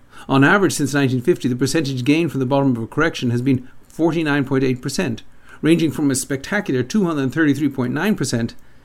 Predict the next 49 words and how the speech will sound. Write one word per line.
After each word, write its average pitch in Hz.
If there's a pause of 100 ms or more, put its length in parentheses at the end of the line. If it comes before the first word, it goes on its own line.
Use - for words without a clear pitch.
(160)
in 131
the 131
run 135
from 127
nineteen 123
ninety 120
to 117
nineteen 117
ninety-seven, 113 (600)
to 202
a 196
wimpy 196
twelve 196
point 143
nine 127
percent 120
in 135
twenty 123
fifteen. 120 (1300)
Importantly, 202
the 151
standard 170
deviation 160
around 139
this 123
gain 127
has 120
been 123
forty-two 120
point 117
five 113
percent. 120 (960)
Again, 185 (200)
if 160
the 175
stock 247
market 208
behaved 143
like 123
haircuts, 117
then 139
once 185
the 175
market 151
had 135
advanced 127
forty-nine 139
point 127
eight 135